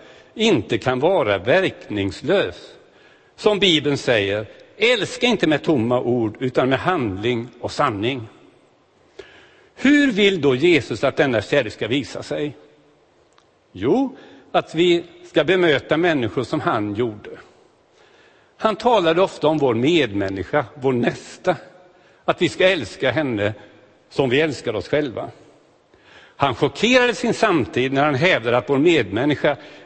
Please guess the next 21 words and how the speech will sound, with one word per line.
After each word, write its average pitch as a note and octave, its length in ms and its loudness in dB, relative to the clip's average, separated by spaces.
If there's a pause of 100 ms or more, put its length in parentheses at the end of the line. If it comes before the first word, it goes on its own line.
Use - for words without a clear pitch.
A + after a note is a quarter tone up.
även G3 680 2 (340)
är G3 120 4
den C3+ 300 2
som A#2+ 220 -2 (120)
är F#3+ 220 2
annorlunda, C#3+ 760 2 (180)
beter D3+ 380 2
sig E3+ 160 -2
annorlunda A#2+ 640 0 (320)
och G#3+ 140 -2
tror A3 340 0
annorlunda. A#2 580 -6 (1900)
För - 140 0
att A3 120 2
översätta G#3 520 2
denna F3 280 2
Jesu D3+ 600 0
attityd C3+ 580 -2
till D#3 180 -2
dagens D#3+ 480 2
samhälle B2 640 -2